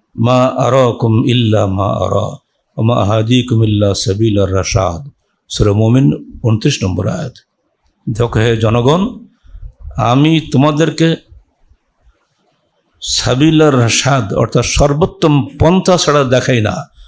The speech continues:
আমি সবসময় তোমাদেরকে সঠিক পথে পরিচালনা করি, কোনোদিন বেঠিক পথে যাই না। এই ছয়টা ধোঁকা জনগণকে দিয়ে সে মানুষকে ফিরিয়ে রাখতে চাইছিল মুসার দাওয়াত থেকে।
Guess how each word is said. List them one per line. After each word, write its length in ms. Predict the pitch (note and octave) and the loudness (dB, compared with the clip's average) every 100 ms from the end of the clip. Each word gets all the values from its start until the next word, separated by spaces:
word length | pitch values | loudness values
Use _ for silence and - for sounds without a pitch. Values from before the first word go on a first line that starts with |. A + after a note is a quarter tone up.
| _ - | _ -4
আমি 140 | A#2 A2 | -2 0
সবসময় 500 | - F3 - F#3 F3+ | 0 -2 0 0 0
তোমাদেরকে 340 | E3 D#3+ D3 D3 | 2 2 0 -2
সঠিক 340 | - E3 G3 D#3+ | -2 0 0 0
পথে 200 | D3+ C#3 | -2 0
পরিচালনা 440 | C#3 B2+ B2 A#2 | 0 0 0 0
করি, 340 | A2 G#2 G2 - - - - - | 0 -2 -4 -12 -18 -20 -18 -6
কোনোদিন 440 | C3+ C#3+ C3+ A#2 | 0 2 2 2
বেঠিক 320 | A2+ B2+ D#3 - | 2 2 0 0
পথে 180 | G#2+ | -2
যাই 260 | G2 G2+ F2+ | -2 -2 -2
না। 180 | G2 D#2+ - - - - _ _ _ _ _ E5 _ _ _ _ _ _ - - _ _ - | -4 -6 -14 -20 -20 -20 _ _ _ _ _ _ _ _ _ _ _ _ -20 -20 _ _ -2
এই 100 | A2+ | -2
ছয়টা 600 | - - C3 D#3 D3+ E3+ | 0 -2 2 2 4 0
ধোঁকা 380 | C3 A2+ C3+ D#3 | 2 -2 0 0
জনগণকে 640 | B2 C3+ C#3 C#3+ C#3+ D3 A2+ G2+ | 2 2 4 2 2 0 -2 -2
দিয়ে 480 | B2+ G3 D#4+ - - _ _ _ _ - | 0 2 0 -4 -16 _ _ _ _ -10
সে 200 | - A2+ | -4 -4
মানুষকে 800 | B2 A#2 A2+ D3+ E3 - C3+ B2+ - - _ _ _ _ | -2 -2 0 0 -2 -2 -2 -2 -8 -20 _ _ _ _
ফিরিয়ে 300 | - D3+ D#3 | 2 4 4
রাখতে 280 | D3 D3 C#3+ | 4 2 -2
চাইছিল 480 | A2+ C3 C#3 A#2+ A#2+ | 0 0 2 2 2
মুসার 420 | A2 C#3 C#3 A#2+ | 2 2 2 0
দাওয়াত 420 | G#2 G2 G2+ B2+ - | 0 0 2 0 -2
থেকে। 260 | B2+ A#2 | -2 -2